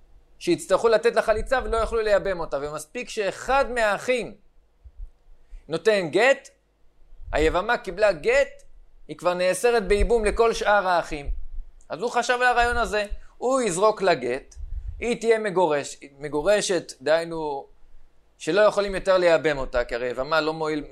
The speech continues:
זה לא לגמרי מועיל להוציא אותה בגט, צריך גם לתת חליצה. אבל לפחות הוא ירוויח שאחיו הגדול לא יוכל לייבם אותה ולקבל את כל הירושה,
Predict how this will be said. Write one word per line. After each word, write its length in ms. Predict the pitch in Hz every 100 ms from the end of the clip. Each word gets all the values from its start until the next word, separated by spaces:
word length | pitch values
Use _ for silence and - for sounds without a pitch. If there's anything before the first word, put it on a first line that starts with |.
| -
זה 100 | 120
לא 140 | 147 175
לגמרי 340 | 165 160 156
מועיל 340 | 151 156 147 -
להוציא 280 | 139 135 160
אותה 160 | 156 147
בגט, 300 | 135 226 -
צריך 200 | 160 156
גם 120 | 160
לתת 220 | 156 165
חליצה. 400 | - 165 165 247 - - - - - - - - -
אבל 300 | 131 156 151 160
לפחות 520 | 160 165 - 254 247
הוא 80 | 214
ירוויח 400 | 226 277 277 262
שאחיו 540 | 226 202 - 294 - - -
הגדול 420 | 175 208 262 262
לא 60 | 240
יוכל 260 | 233 233
לייבם 420 | 240 240 240 294
אותה 360 | 254 - 214 214 202
ולקבל 400 | 208 214 247 226
את 100 | -
כל 140 | 214
הירושה, 500 | 220 208 220 254